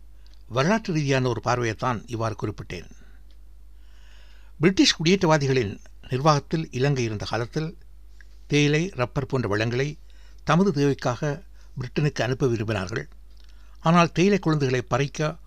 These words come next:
ஆட்பலம் பிரிட்டிஷாருக்கு கிடைக்கவில்லை. மலைநாட்டு சிங்கள மக்கள் தேயிலை கொழுந்துகளை பறிக்கும் வேலைக்கு வர மறுத்தார்கள். இதனால் பிரிட்டிஷ் ஆட்சியாளர்கள் தமது அழகில் இருந்த இந்தியாவிலிருந்து தொழிலாளர்களை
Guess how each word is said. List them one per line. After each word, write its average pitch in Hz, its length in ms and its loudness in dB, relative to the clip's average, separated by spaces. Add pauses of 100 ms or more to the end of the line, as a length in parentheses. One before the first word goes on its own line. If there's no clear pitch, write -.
(160)
ஆட்பலம் 131 560 0 (260)
பிரிட்டிஷாருக்கு 123 600 -4
கிடைக்கவில்லை. 104 540 -6 (880)
மலைநாட்டு 220 440 6
சிங்கள 156 320 2
மக்கள் 139 360 -2
தேயிலை 151 260 -2
கொழுந்துகளை 120 440 -2 (140)
பறிக்கும் 123 360 -2
வேலைக்கு 117 380 -4 (340)
வர 127 220 0
மறுத்தார்கள். 110 640 -8 (840)
இதனால் 190 360 6
பிரிட்டிஷ் 135 380 0
ஆட்சியாளர்கள் 127 560 -2 (640)
தமது 170 240 4
அழகில் 190 380 4
இருந்த 143 220 0 (140)
இந்தியாவிலிருந்து 135 760 2 (460)
தொழிலாளர்களை 131 600 2